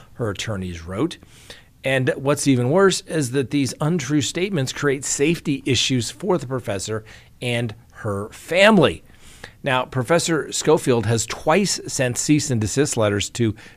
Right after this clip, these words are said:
Miss Gillard, but Miss Gillard has continued to make false statements knowing that they are, in fact, false. Thus, the p-,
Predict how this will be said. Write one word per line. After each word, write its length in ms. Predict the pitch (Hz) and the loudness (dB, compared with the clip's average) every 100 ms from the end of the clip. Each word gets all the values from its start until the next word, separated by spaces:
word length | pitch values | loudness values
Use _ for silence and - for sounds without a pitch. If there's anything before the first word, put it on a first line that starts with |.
| - | -4
Miss 300 | 117 117 - - | -2 -2 -4 -8
Gillard, 500 | 110 92 92 101 131 - - - | -6 -4 -2 -2 -2 -8 -20 -4
but 200 | - 165 | 2 2
Miss 280 | - 143 - - - - | 2 0 -2 -8 -14 -4
Gillard 540 | 131 107 98 117 123 - | -2 0 0 0 -2 -8
has 280 | - 127 113 | -2 -2 2
continued 560 | 147 147 147 160 160 | 2 2 4 4 4
to 60 | 139 | 6
make 240 | 127 123 | 6 4
false 320 | - 117 117 | 4 4 4
statements 500 | - 120 110 107 110 | 2 0 0 0 -2
knowing 280 | 110 104 107 | 0 0 2
that 140 | 107 104 | 0 -2
they 200 | 98 101 | -4 -2
are, 260 | 98 98 | -4 -4
in 160 | 117 107 | -2 -6
fact, 400 | - 90 92 - - | -4 -6 -6 -12 -20
false. 580 | - - 165 151 107 - - - - - - - | -12 2 6 6 4 -4 -12 -20 -20 -20 -20 -4
Thus, 360 | 139 139 - - - - - - - - - - | -2 -2 -4 -10 -18 -14 -14 -14 -20 -20 -18 -10
the 100 | |
p-, 60 | 110 | -10